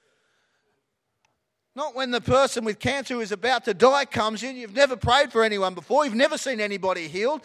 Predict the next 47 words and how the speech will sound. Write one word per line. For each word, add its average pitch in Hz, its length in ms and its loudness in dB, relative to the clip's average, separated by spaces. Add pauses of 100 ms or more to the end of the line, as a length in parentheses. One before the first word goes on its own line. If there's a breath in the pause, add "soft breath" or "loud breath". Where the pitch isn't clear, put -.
(140 soft breath)
no 294 160 0
one's 262 160 2
even 233 220 4
got 214 220 2
healed 226 240 0
from 208 140 -4
a 214 60 -2
cold, 262 680 8 (260 soft breath)
and 240 80 -6
you 254 80 -4
go, 240 160 6
"Oh, 359 280 12
I'm 302 80 -2
gonna, 277 300 6 (320 soft breath)
I'm 311 160 4
gonna," 254 300 2 (560 soft breath)
and, 240 240 -4
and 240 160 -2
there's 233 120 -2
a 220 60 0
person 269 400 6
there 240 100 6
with 226 200 -2
cancer, 277 440 4
and 226 120 0
you 233 60 -2
go, 247 120 4
"Oh, 294 140 4
I'm 285 100 -2
just 220 160 -10
gonna 214 220 -2
believe." 240 420 0
No, 311 160 4
you're 339 180 6
not. 349 400 8 (1400)
You 285 140 -8
gotta 311 180 4
defeat 277 380 4
the 240 100 0
cold 330 480 10
first. 180 560 2 (680)
You 269 120 -6
gotta 320 200 8
defeat 294 480 4
the, 254 340 10 (300 soft breath)
the 262 140 6
headache. 262 680 8